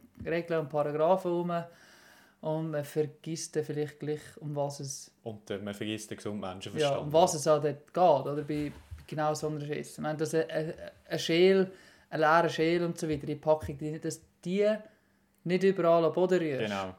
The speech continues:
Speaker 1: versteht sich von allein,
Speaker 2: Ja.
Speaker 1: finde ich. Dass du sagst, okay, in dieser Zone kannst du schon aus dem Boden rühren, dann wird es aufgeputzt. Ist gut, und sonst drehst du es mit bis ins Ziel. Aber ein Bidon,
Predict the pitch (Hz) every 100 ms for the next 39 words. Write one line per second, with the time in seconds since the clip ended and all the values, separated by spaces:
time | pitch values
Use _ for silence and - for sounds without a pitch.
0 | - 151 - 156 160 - - 156 147 143
1 | 147 185 101 - - - 180 185 180 196
2 | - - _ _ _ _ _ _ 160 135
3 | 156 156 147 - 160 151 - _ - _
4 | 160 156 147 165 165 156 143 - 156 147
5 | 139 156 165 160 156 147 143 165 170 -
6 | 165 160 - _ _ _ _ _ _ -
7 | 208 254 160 - 175 - 156 156 143 151
8 | 151 151 143 135 135 - 139 143 - -
9 | - - - 143 147 143 180 185 147 139